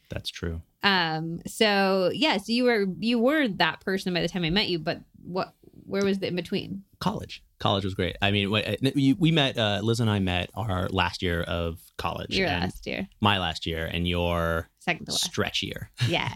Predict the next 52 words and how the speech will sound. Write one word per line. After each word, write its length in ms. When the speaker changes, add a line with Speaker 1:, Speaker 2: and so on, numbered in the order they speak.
Speaker 1:
<laughs> 100
Speaker 2:
I 180
was 100
Speaker 1:
Extra 200
Speaker 2:
kind 120
of 80
Speaker 1:
year. 60
Speaker 2:
a 20
schmo. 360
So 120
I 160
would, 160
like, 240
I 80
was 140
writing 240
my 100
newspaper 440
column 200
at 100
the 60
time. 300
So 100
I'd 120
go 100
to 80
college 560
for 140
a 60
semester 520
and 160
then 80
I'd, 140
like, 180
go 140
travel 340
for 140
a 60
semester 440
and 140
write 140
about 260
it 180
and 160
then 240
come 140
back 260
and 180
go 60
to 80
college. 420
And 200